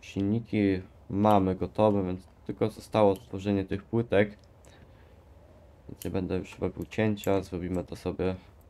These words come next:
I tak jak już mówiłem w pierwszym odcinku, y, zapraszam was, y, serdecznie do, y, zadawania jakichś pytań. Y, chętnie na,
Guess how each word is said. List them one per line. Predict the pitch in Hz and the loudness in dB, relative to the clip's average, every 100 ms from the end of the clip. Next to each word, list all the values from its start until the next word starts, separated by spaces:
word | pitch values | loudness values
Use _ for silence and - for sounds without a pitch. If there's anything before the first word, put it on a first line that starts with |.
| - - - - - - - - - - - - - - - - - - - - | -20 -20 -20 -20 -20 -20 -20 -20 -20 -20 -20 -20 -20 -20 -20 -20 -20 -20 -20 -20
I | - | -6
tak | 120 117 | -4 -2
jak | 117 - | -4 -4
już | 104 | -4
mówiłem | 117 107 113 107 104 | -4 -2 2 2 2
w | 104 | -2
pierwszym | - 127 120 - 95 | 0 2 2 2 0
odcinku, | 92 - 98 98 92 | 0 -2 -4 0 0
y, | 65 92 90 | 2 2 0
zapraszam | - 104 127 123 - 113 104 | -2 -2 2 0 2 0 4
was, | 104 104 - 101 | 4 2 -2 0
y, | 98 98 98 95 95 | 2 2 0 0 -2
serdecznie | - 95 92 104 - 104 | -4 -2 0 -2 0 -2
do, | 95 92 90 92 95 - - _ - _ - - - | 0 2 4 2 0 -8 -20 _ -20 _ -20 -20 -14
y, | 87 87 87 87 87 87 85 | -8 -6 -6 -4 -4 -6 -6
zadawania | - 95 104 107 110 | -4 0 2 4 2
jakichś | 113 117 | 0 -6
pytań. | - 156 147 98 90 87 - - - - - | 0 0 4 4 4 0 -10 -20 -20 -20 -14
Y, | 87 90 90 87 87 - | -8 -6 -6 -6 -8 -2
chętnie | 120 117 | 0 2
na, | 107 - | 0 0